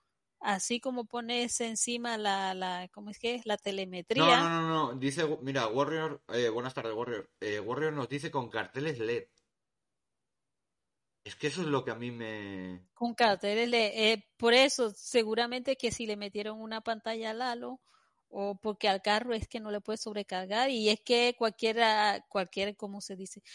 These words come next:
Speaker 1: Cualquier cosa que tú le quieras montar al carro, ah, necesita que sea aprobado por la fia. Y que no tenga un impacto en, en, hay dos cosas importantes,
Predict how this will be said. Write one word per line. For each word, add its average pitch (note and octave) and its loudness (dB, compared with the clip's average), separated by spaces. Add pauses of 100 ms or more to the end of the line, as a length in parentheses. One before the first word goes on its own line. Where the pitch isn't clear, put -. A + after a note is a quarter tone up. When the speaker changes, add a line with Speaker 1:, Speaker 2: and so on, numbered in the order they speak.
(220)
Speaker 1:
Cualquier A#3 8
cosa C4+ 4
que A3+ 0
tú A3 -6
le A3 0
quieras A3+ -2
montar A3+ -2
al A#3 0
carro, A#3+ -6 (360)
ah, G#3 2
necesita G#3 -4
que A3 -6
sea G#3+ -2
aprobado G3 -4
por F#3 -8
la F3 -8
fia. A3 -14 (600)
Y G#3+ -12
que G3+ -4
no G3+ -4
tenga G3+ -2
un G3+ -10 (120)
impacto G3 -2
en, F#3+ -4 (400)
en, G3 -2 (1120)
hay C#4+ 8
dos D4 4
cosas C4 4
importantes, F#3 -2